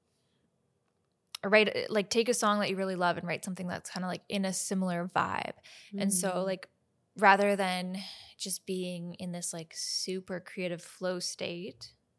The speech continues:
Speaker 1: you're still in this creative state, but it's more of, like, you've created a box for yourself.
Speaker 2: Mm-hmm.
Speaker 1: And I love that. I find, like, it's so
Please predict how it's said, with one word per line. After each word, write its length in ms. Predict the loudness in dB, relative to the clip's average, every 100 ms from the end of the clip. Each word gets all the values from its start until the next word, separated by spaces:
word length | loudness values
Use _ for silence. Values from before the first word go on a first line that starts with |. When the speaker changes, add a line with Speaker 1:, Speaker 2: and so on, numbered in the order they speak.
| _
Speaker 1:
you're 80 | -4
still 260 | 0 4 4
in 100 | 2
this 200 | -2 -6
creative 840 | -10 -10 -8 -8 -8 -12 -18 -20 _
state, 480 | -8 -6 -2 -2 -2
but 100 | -4
it's 220 | -6 -6
more 240 | -10 -8 -10
of, 100 | -8
like, 260 | -10 -12
you've 200 | -16 -16
created 560 | -12 -10 -8 -8 -10 -14 -14
a 180 | -12 -12 -4
box 300 | -4 -4 -6
for 100 | -6
yourself. 540 | -6 -6 -6 -8 -6
Speaker 2:
Mm-hmm. 460 | -6 -2 -2 -2 -6 -10 -16 -16 -10
Speaker 1:
And 420 | -8 -6 -8 -12 _ -4
I 100 | -2
love 320 | -2 -4 -4
that. 260 | -6 -6 -8 -12
I 80 | -6
find, 280 | -4 -4
like, 300 | -4 -8 -12 _ _ _ _
it's 180 | -2 2
so 600 | 4 4 2 0 -4